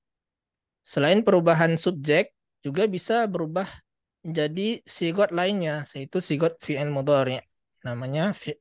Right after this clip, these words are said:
fi-, fi'il mudhari yang bermakna sedang atau akan. Ya. Kalau tadi kataba itu artinya telah. Maka yaktubu ini,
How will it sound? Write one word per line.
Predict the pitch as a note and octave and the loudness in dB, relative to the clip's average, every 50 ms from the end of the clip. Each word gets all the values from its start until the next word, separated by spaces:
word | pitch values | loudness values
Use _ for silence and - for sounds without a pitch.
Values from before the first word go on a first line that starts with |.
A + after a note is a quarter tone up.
| _ | _
fi-, | - - F3+ - - | -16 -14 -14 -14 -10
fi'il | - - D3 C#3+ D3 C#3+ C#3+ | -6 -4 -2 0 0 0 0
mudhari | C#3 C#3 C#3 C3+ D3+ D#3+ E3+ G3 F3+ - _ _ _ _ _ _ _ _ _ _ | 0 0 2 2 4 4 4 2 0 -2 _ _ _ _ _ _ _ _ _ _
yang | - C#3+ C#3+ D3 D#3 D3+ C#3 | -8 -4 -2 -2 0 0 0
bermakna | C3 C3 C#3+ C#3 C3 C#3+ D#3 E3+ | 0 0 -2 -2 -2 0 0 0
sedang | - - C#3 C3 C3+ D3 E3+ F#3+ E3+ | 0 -2 -2 0 0 0 0 0 0
atau | D3 C#3+ - D3+ D3 | -2 -4 -4 -4 -4
akan. | C#3+ C3+ - - A#2 A#2 A2+ A2 G#2+ - _ _ _ _ _ - | -4 -6 -8 -8 -8 -8 -8 -8 -12 -18 _ _ _ _ _ -12
Ya. | - F#2 B2+ - _ _ _ _ _ _ _ _ _ _ - | -12 -12 -12 -14 _ _ _ _ _ _ _ _ _ _ -4
Kalau | - C3+ C#3 C#3 | 0 2 2 2
tadi | - D#3 D#3+ F#3+ G#3+ | 2 2 2 2 4
kataba | - G3+ F#3 - E3 E3 D#3+ D#3+ F3 F#3+ G#3 | 4 2 2 4 4 2 4 4 4 4 4
itu | F3+ D#3+ E3 - F#3+ F#3+ D#3+ | 4 2 0 0 0 2 2
artinya | D3+ C#3+ - D3 C#3+ C#3+ D3 D3 | 0 0 -2 -4 -4 -2 -2 -4
telah. | - A#2+ B2 B2 B2+ - - - _ _ _ _ _ _ _ _ _ _ _ _ _ _ _ _ _ _ _ _ _ _ _ B2+ | -2 -2 -2 -2 -2 -4 -6 -12 _ _ _ _ _ _ _ _ _ _ _ _ _ _ _ _ _ _ _ _ _ _ _ -12
Maka | B2+ - - F3+ G3+ | -8 -2 0 2 4
yaktubu | G3 E3+ - _ - D#3+ D3 D3+ C#3+ D#3 D#3 D3 | 4 2 0 _ -4 -4 -2 -4 -4 -4 -4 -2
ini, | D#3 E3 F#3 A3 A#3 | -2 -2 -2 -2 -2